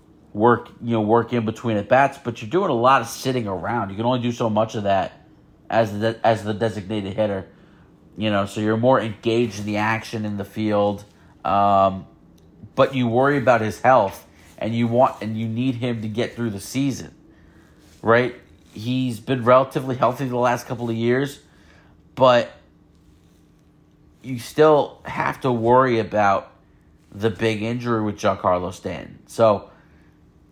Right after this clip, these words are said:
lots of good storylines across the league. I wanna look at the, wanna take a look at the rules, because starting March eighth, we're going to do our in-depth previews for the twenty twenty-three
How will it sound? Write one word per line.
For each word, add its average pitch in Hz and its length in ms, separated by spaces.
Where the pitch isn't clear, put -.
lots 135 280
of 120 80
good 135 120
storylines 131 580
across 127 380
the 120 80
league. 120 460
I - 60
wanna 220 200
look 220 180
at 202 120
the, 131 60
wanna 117 360
take 190 120
a 185 40
look 170 140
at 139 80
the 127 80
rules, 98 340
because 113 380
starting 156 500
March 139 300
eighth, - 460
we're 123 200
going 127 260
to 120 100
do 117 180
our 110 140
in-depth 110 600
previews 98 840
for 131 200
the 113 120
twenty 127 340
twenty-three 107 920